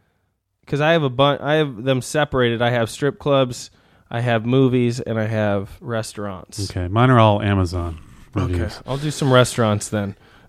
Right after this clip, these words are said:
Speaker 1: Get that side covered. Here we go.
Speaker 2: Nice.
Speaker 1: Wait, what is this? Hey, cool it. Give me that beer, you pumpkin pie haircutted freak.
Speaker 2: Hmm.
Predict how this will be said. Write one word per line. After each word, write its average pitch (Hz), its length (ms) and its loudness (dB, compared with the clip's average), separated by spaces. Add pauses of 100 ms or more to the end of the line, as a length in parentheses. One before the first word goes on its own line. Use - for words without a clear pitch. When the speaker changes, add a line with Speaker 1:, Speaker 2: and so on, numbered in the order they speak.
(300)
Speaker 1:
Get 143 260 0
that 127 200 6
side 117 320 2
covered. 107 340 2
Here 156 200 2
we 185 100 4
go. 139 340 4
Speaker 2:
Nice. 95 420 -4 (800)
Speaker 1:
Wait, 127 200 -2
what 147 160 0
is 123 120 2
this? 117 360 -6
Hey, 151 460 2 (840)
cool 190 320 4
it. 143 200 2 (1040)
Give 175 160 2
me 180 60 2
that 160 220 4 (400)
beer, 156 260 2
you 139 160 0
pumpkin 147 480 -2
pie 143 260 2
haircutted 139 540 -2
freak. 147 400 -2
Speaker 2:
Hmm. 123 140 0